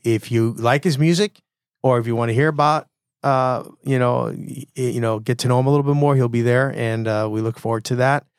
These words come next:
If you don't have a home church, we'd love for you to come. Uh, we meet on Sundays at ten thirty at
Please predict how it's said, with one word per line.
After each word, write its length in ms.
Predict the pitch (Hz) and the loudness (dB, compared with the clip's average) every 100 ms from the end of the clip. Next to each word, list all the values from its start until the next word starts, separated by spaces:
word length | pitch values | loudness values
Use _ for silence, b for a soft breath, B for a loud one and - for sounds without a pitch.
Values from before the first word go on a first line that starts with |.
| B B B | B B B
If 100 | 127 | 0
you 80 | 120 | 4
don't 200 | 123 139 | 4 4
have 100 | 147 | 4
a 80 | 143 | 4
home 200 | 147 147 | 2 2
church, 280 | 160 165 147 | 2 0 0
we'd 140 | 131 | 2
love 140 | 131 | 0
for 80 | 127 | 0
you 80 | 127 | -2
to 60 | 120 | 2
come. 380 | 143 156 175 _ _ _ _ _ _ | 2 2 0 _ _ _ _ _ _
Uh, 280 | 117 113 113 | 0 2 0
we 160 | 117 113 | -2 0
meet 180 | 120 | 0
on 160 | 120 117 | 2 0
Sundays 480 | - 127 127 135 127 | 0 0 2 2 0
at 140 | 113 | -2
ten 180 | - 123 | 0 -2
thirty 480 | - 131 143 170 185 _ _ - | 0 2 2 0 -4 _ _ -4
at 240 | 120 117 | -2 -2